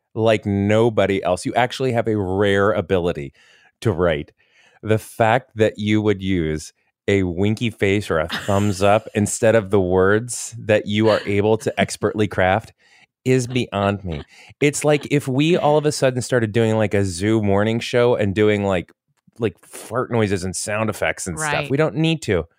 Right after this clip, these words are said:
Speaker 2: No.
Speaker 1: We've got, we know what we're doing. We can podcast. We can make a half hour.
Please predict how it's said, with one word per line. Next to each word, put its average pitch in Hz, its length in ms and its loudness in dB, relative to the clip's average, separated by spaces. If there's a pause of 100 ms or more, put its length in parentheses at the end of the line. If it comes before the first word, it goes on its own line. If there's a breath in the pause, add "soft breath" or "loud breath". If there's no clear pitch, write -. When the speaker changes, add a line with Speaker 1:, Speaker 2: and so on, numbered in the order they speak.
(180)
Speaker 2:
No. 143 180 -6
Speaker 1:
We've 123 220 0
got, 139 260 2
we 117 180 0
know 107 300 2
what 117 160 2
we're 107 140 0
doing. 87 420 -2
We 110 100 -2
can 101 180 -6
podcast. 95 720 -4
We 101 60 -4
can 95 180 -2
make 101 180 0
a 101 60 0
half 90 280 -2
hour. 76 320 -2